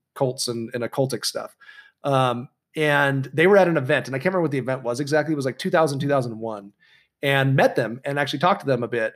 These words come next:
um, kind of interviewed them a little bit for a research thing that we were doing for the organization, because we got a lot of questions about them because they were very popular.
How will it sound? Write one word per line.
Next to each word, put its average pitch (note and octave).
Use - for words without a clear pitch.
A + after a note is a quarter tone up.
um, A#2
kind G#3
of D#3+
interviewed D#3+
them A#2
a -
little A#2
bit A2+
for B2
a -
research C3
thing A#2
that A#2
we B2
were A#2
doing A2+
for A#2+
the A2
organization, B2+
because D3+
we G#3+
got G3
a D3
lot C#3
of D#3+
questions F3+
about A#2+
them -
because -
they D#3
were G3
very D3
popular. C3+